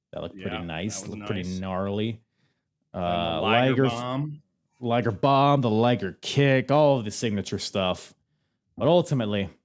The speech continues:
Speaker 1: Conan wins with the Splash Mountain Power Bomb. So retains his U S title. But yeah, Liger was, in, in ring wise, I mean, Liger is probably the star of the show.
Speaker 2: Oh, by far. And yeah, this got n-, it got nine and a half minutes. So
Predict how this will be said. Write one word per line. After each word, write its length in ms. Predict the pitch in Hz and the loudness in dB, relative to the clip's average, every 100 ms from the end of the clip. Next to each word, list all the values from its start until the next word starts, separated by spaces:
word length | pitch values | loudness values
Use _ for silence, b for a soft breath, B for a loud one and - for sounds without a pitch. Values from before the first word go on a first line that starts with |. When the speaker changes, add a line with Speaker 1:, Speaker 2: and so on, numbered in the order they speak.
| _ _ _ - | _ _ _ -4
Speaker 1:
Conan 480 | 147 160 151 143 120 | 0 4 4 2 2
wins 320 | 123 127 117 | 2 2 0
with 100 | 98 | -2
the 100 | 98 | -4
Splash 760 | - - 135 147 151 135 - - | -6 -2 0 2 2 0 -2 -6
Mountain 640 | - 117 110 - 104 107 - _ _ _ | -4 -2 -2 -2 -2 -2 -6 _ _ _
Power 320 | - 196 196 151 | 2 4 6 4
Bomb. 460 | 127 113 101 92 - _ _ _ | 2 2 0 -4 -10 _ _ _
So 120 | _ - | _ -8
retains 380 | 92 - 139 | -4 -2 0
his 120 | 117 98 | 0 0
U 140 | 120 | 0
S 160 | 117 101 | 0 -2
title. 540 | - 104 98 95 92 87 | -2 -2 0 -2 -4 -6
But 220 | 98 90 - _ _ _ - | -6 -6 -12 _ _ _ -12
yeah, 160 | 85 | -6
Liger 460 | 87 143 160 139 107 | 0 2 2 2 2
was, 140 | 98 - | -2 -6
in, 140 | - 120 | -12 -6
in 200 | - 180 | -2 0
ring 200 | 165 175 | 2 4
wise, 520 | 175 170 165 165 135 110 | 4 4 4 2 0 -4
I 120 | 107 | -4
mean, 140 | 107 | -4
Liger 260 | 104 104 92 | 0 0 -2
is 80 | 87 | -4
probably 260 | - 92 | -2 -4
the 80 | 85 | -4
star 200 | - 95 | -4 -4
of 60 | 82 | -4
the 60 | |
show. 340 | 80 - 67 82 _ _ | -6 -8 -8 -10 _ _
Speaker 2:
Oh, 360 | 147 120 90 82 | 0 0 -2 -6
by 200 | 104 101 | -6 -6
far. 420 | - - 92 87 | -8 -10 -10 -10
And 120 | 90 113 | -10 -8
yeah, 140 | 107 | -6
this 200 | 117 131 | -6 -8
got 240 | - 127 | -4 -4
n-, 160 | 120 117 | -4 -8
it 100 | 135 | -6
got 200 | 127 123 | -2 -2
nine 320 | 120 135 143 135 | 0 0 0 -2
and 100 | 123 | -4
a 40 | |
half 300 | 104 107 104 | -4 -6 -6
minutes. 400 | 104 98 101 95 - | -8 -8 -8 -10 -10
So 480 | 131 104 101 98 | -6 -6 -8 -14